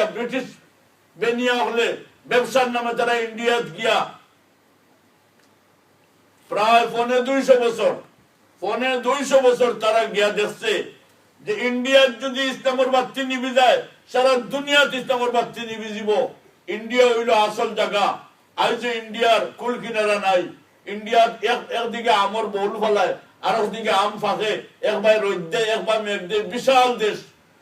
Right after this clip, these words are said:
যত বড় বড় স্টোর হল দেখবা, আমেরিকাত গিয়া দেখো কা, আরব গিয়া দেখো কা, লন্ডন দেখো কা, ইন্ডিয়ান শপ হল। আল্লাহ অত ডালচিনি, অত, আহ, এলাচি, অত আম, এত ফল ফ্রুট সব ইন্ডিয়াত আল্লাহ দিছেন।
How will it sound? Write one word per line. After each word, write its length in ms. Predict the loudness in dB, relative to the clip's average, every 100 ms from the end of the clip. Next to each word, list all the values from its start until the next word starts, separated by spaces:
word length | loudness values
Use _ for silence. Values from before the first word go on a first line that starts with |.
| _ -8
যত 200 | -2 4
বড় 300 | 6 8 8
বড় 200 | 8 6
স্টোর 400 | 4 0 4 4
হল 140 | 2 0
দেখবা, 520 | -2 2 2 2 -2 -10 _
আমেরিকাত 580 | 0 2 0 0 -2 0
গিয়া 120 | -2
দেখো 320 | 0 0 0
কা, 300 | 0 0 0 -8 _
আরব 400 | 0 4 4 0
গিয়া 140 | -4 -4
দেখো 340 | -2 -2 -2
কা, 240 | 0 -2 -4 -10 -2
লন্ডন 360 | 0 2 0
দেখো 280 | 0 0 0
কা, 300 | 0 -2 -4 -10 -10
ইন্ডিয়ান 420 | -6 2 2 2
শপ 280 | -2 -4 -2
হল। 280 | 0 0 -2 -12 -12 -4
আল্লাহ 360 | 0 2 2
অত 200 | 0 -2
ডালচিনি, 680 | 0 -2 -2 -6 -8 -8 -12 -20 _ -6
অত, 220 | -4 -2 -2 -4 -10 _ _ _ _ -8
আহ, 360 | -4 -2 0
এলাচি, 600 | 2 2 0 -2 -8 -8 -12 _ _ -4
অত 220 | 0 2
আম, 540 | 4 4 2 2 -2 -10 _ -8
এত 200 | -4 2
ফল 360 | 2 2 -2 0
ফ্রুট 440 | 0 0 -2 -10
সব 300 | 0 2 4
ইন্ডিয়াত 420 | 0 2 2 4
আল্লাহ 300 | 2 2 2
দিছেন। 460 | 0 -4 -6 -6